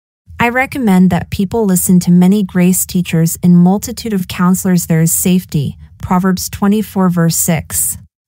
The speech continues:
I continue to learn from many grace Bible teachers, in church, in conferences, on Facebook, and on YouTube. In First Corinthians chapter fifteen,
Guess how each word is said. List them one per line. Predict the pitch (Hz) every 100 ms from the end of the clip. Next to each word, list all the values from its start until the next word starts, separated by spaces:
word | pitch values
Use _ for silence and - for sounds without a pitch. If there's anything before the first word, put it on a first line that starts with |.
| -
I | 220 233 247 -
continue | - 269 240 - 269 294
to | 294 285
learn | 226 202 190
from | 180 180 170
many | 180 233 247
grace | - 180 185 -
Bible | 180 170 180 175
teachers, | - 185 175 165 160 165 - - -
in | 180
church, | - - 220 180 175 - - -
in | - 175
conferences, | - 220 233 185 170 - 160 165 - - -
on | 175 175
Facebook, | - 208 233 - 175 165 170 - -
and | 175 170
on | 170
YouTube. | 175 185 185 170 147 143 - - _ _ _ _
In | 220
First | 185 - 269 - -
Corinthians | 277 226 214 - 220 214
chapter | - - 180 - 190
fifteen, | - 220 - - 185 160 160